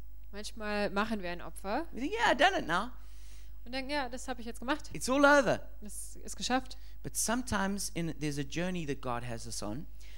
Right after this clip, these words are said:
Speaker 1: Aber manchmal nimmt Gott uns mit auf so einen Weg,
Speaker 2: where it just feels like every six steps we're laying something down.
Speaker 1: wo es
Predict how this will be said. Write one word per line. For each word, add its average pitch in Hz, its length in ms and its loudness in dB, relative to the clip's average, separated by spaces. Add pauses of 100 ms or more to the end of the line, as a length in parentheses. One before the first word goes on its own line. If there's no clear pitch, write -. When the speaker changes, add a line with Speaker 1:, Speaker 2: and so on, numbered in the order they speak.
(200)
Speaker 1:
Aber 208 120 0
manchmal 226 500 2
nimmt 214 240 0
Gott 190 160 4
uns 190 220 -4
mit 196 160 2
auf 180 140 -2
so - 100 -2
einen 185 160 -4
Weg, 185 380 -6
Speaker 2:
where 135 80 0
it 127 100 -2
just 131 140 -2
feels 143 180 -2
like - 220 -6
every 147 400 2
six - 320 0
steps - 360 -4
we're 117 340 -2
laying 123 340 -2
something 113 460 -4
down. 107 320 -4 (100)
Speaker 1:
wo 190 160 -4
es - 240 -6